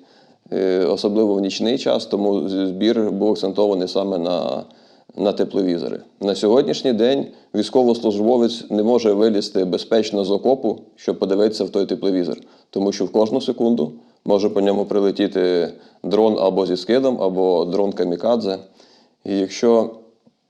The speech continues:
проаналізувати статистику, яка є на сьогоднішній день, то на активних напрямках на одну позицію будь-кого, чи прикордонників, чи військовослужбовців Збройних сил України,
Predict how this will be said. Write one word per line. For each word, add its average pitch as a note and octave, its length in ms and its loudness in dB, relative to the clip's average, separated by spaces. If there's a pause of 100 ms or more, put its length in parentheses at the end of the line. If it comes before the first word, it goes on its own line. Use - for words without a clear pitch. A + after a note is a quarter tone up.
(120)
проаналізувати G#2+ 640 2
статистику, A#2+ 560 -2
яка F#2+ 340 2
є G2 180 0
на G2 100 -2
сьогоднішній G2 520 0
день, A#2 300 0
то F#2 400 0
на G2 160 0
активних G#2+ 460 0
напрямках A2+ 600 -2 (360)
на G2 120 0
одну G2 260 2
позицію G2+ 760 0 (840)
будь-кого, F#2+ 880 -2
чи - 120 -4
прикордонників, F#2+ 840 0
чи F#2 200 -2
військовослужбовців F#2 880 -2
Збройних G#2+ 360 0
сил G2+ 220 0
України, F#2 480 -2